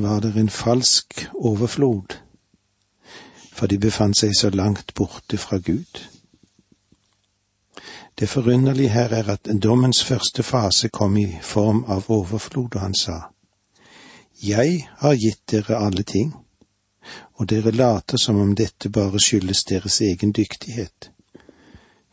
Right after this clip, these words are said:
Dere er et stolt folk, og dere fester ikke blikket på meg, eller gir meg ære i det hele tatt.»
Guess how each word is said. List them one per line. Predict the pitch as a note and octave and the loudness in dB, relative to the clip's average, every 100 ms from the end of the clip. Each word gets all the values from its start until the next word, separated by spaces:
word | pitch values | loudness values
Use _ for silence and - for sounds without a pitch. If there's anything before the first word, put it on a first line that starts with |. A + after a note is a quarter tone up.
| - | -2
Dere | C3 A2+ F#2+ C3 A2+ - | 2 2 2 0 0 -2
er | D#3+ C#3 | -2 0
et | C3+ - | 0 0
stolt | - - - A2 - - | -2 0 2 0 0 -8
folk, | - - - - - - _ _ _ _ _ _ - - - - - | -10 -10 -12 -18 -20 -20 _ _ _ _ _ _ -20 -20 -20 -6 0
og | G#2 | 2
dere | G#2+ A2 | 2 2
fester | B2 G#2+ - A2 | 2 0 0 -4
ikke | G#2+ C3 | -2 -2
blikket | G#2 G2 - - - | 0 -2 -2 -2 0
på | C3 | 0
meg, | F#2 C#2+ A#1 - - - _ _ _ _ _ - - - _ | 0 -2 -8 -14 -20 -20 _ _ _ _ _ -20 -20 -20 _
eller | A2 F#2+ G#2 G2 - - - | -2 2 2 0 -8 -12 -2
gir | F#2+ F2+ | 2 4
meg | G2 - | 2 2
ære | G2+ E2+ E2 G2 | 0 0 -2 -2
i | |
det | G#2 | 0
hele | G2 F2+ G2 | -2 -2 -4
tatt.» | - - - - | -6 -6 -10 -18